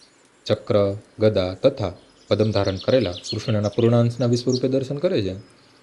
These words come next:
યોગીએ જાણવું જોઈએ કે વિષ્ણુ કૃષ્ણની ભિન્ન નથી. કૃષ્ણ પરમાત્મા રૂપે જીવાત્માના મ-, હૃદયમાં સ્થિત છે. વળી જીવાત્માઓ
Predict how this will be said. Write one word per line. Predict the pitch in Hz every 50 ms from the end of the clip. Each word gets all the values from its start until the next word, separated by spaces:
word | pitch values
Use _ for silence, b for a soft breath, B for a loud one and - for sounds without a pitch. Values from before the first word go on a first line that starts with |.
| _ _ _ -
યોગીએ | 165 165 175 190
જાણવું | 175 170 175 185 180
જોઈએ | 180 196 185 165
કે | 139 110
વિષ્ણુ | 101 113 120 - - 120
કૃષ્ણની | 131 - - 110 107 - 120 113 110 117 127
ભિન્ન | 117 110 101 101 107 107 107
નથી. | 104 107 - - 107 - - - - - - - - - - - - - - - - - - - - - - - - - -
કૃષ્ણ | 123 127 - - 110
પરમાત્મા | 104 - - 110 107 110 110 110 - 117
રૂપે | 123 139 139 120 104
જીવાત્માના | 95 98 95 104 104 - - 120 - 98 95
મ-, | 92 92 101
હૃદયમાં | 110 - - - _ - 120 101 104 104 104 101 123
સ્થિત | 151 - - 107 92 -
છે. | - - 95 87
વળી | 87 92 92 95
જીવાત્માઓ | 95 92 95 104 113 117 131 147 131 107 95 101 127